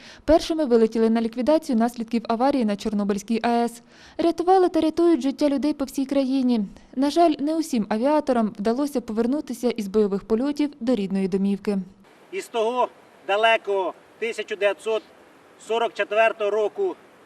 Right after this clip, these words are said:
Speaker 2: і по сьогоднішній день авіатори нашої частини завжди з гідністю і честю виконували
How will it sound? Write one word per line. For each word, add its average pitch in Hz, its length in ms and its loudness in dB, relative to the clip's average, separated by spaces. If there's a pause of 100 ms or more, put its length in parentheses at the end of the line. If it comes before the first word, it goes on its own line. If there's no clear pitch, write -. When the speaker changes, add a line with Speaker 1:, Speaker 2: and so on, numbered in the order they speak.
Speaker 2:
і 180 60 -14
по 214 160 -6
сьогоднішній 220 720 -4
день 208 360 4 (760)
авіатори 214 760 2 (220)
нашої 214 380 -2
частини 214 680 -4 (460)
завжди 208 580 -2 (580)
з - 40 -20
гідністю 220 800 -8 (220)
і 185 60 -14
честю 220 640 -6 (360)
виконували 226 840 0